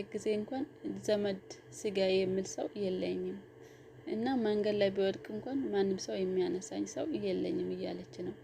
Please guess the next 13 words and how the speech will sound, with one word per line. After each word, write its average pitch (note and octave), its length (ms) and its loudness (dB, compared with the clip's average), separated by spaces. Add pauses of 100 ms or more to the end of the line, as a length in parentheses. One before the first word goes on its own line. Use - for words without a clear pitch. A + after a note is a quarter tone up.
(600)
ብቻ A3+ 260 -6 (140)
እሷ A3+ 260 2
ሀብታም A3+ 420 0
እንደሆነች፣ G3 600 2 (300)
የእናቷ G#3 420 0 (120)
ቤት G3 220 2
እንደገባች፣ G3 720 -2 (180)
ወንድሙ G#3+ 480 -2
ጋር G3 140 0
እንዳለች F#3+ 580 0 (240)
ካወቀችማ A3 800 -2 (720)
ጭራሹንም A#3+ 640 -2
በቃ - 220 -4